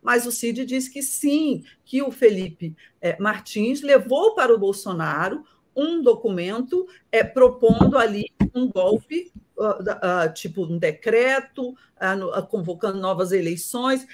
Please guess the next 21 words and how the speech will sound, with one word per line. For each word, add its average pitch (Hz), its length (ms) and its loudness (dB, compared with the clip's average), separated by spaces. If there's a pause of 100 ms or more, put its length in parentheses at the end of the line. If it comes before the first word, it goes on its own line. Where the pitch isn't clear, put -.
(140)
A, 240 240 -4
a - 20 2
gente 262 240 -2
não 269 180 0
tem 277 180 -8
detalhes 294 680 -4
disso 285 240 -10
aí. 160 200 -2
O 170 40 -6
detalhe 233 540 -2
vai 220 140 -4
aparecer 202 800 -2 (240)
na 208 140 -8
complementação, 240 1120 -6
nos 202 180 -8
anexos 208 640 -8
que - 100 -20
o 202 40 -10
CID 233 340 -10
vai 190 120 -2
fazer 196 540 2